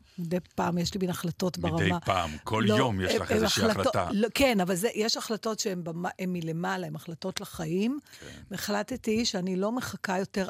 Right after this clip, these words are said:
Speaker 1: עד שמכשיר שווק, אלא מרגע שהוא מתחיל לזייף, כבר אני מתקנת.
Speaker 2: אז הזמנת ו-
Speaker 1: אז הזמנתי, כי היו רעשים מהמזגן. אז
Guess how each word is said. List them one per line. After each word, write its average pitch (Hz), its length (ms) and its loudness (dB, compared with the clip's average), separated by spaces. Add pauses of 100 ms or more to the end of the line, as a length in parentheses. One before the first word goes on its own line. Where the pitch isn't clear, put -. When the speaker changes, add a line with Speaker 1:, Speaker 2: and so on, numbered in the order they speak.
Speaker 1:
עד 190 200 -4
שמכשיר 190 680 0 (260)
שווק, 185 680 2
אלא 196 160 0
מרגע 202 500 2
שהוא 240 220 0
מתחיל 233 420 -2
לזייף, 190 540 0 (240)
כבר 262 320 2 (100)
אני 311 100 0
מתקנת. 156 800 -4 (840)
Speaker 2:
אז 82 160 -6
הזמנת 78 560 -8
ו- 175 40 -2
Speaker 1:
אז 185 160 0
הזמנתי, 285 420 0
כי 277 100 0
היו 254 240 2
רעשים 254 520 2
מהמזגן. 175 640 0 (1120)
אז 190 240 -2